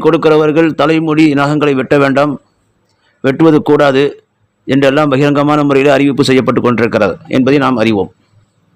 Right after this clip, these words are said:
துல்ஹஜ் பிறை பார்த்தவுடன்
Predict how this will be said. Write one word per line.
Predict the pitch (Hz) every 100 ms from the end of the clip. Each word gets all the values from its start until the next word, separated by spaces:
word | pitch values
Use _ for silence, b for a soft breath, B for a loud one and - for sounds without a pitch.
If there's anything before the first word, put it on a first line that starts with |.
| _ _ _ _ _ _ b b b b b b b b b b _ _ _ _ _ _ 107
துல்ஹஜ் | 135 165 175 165
பிறை | 185 -
பார்த்தவுடன் | 156 156 170 165 175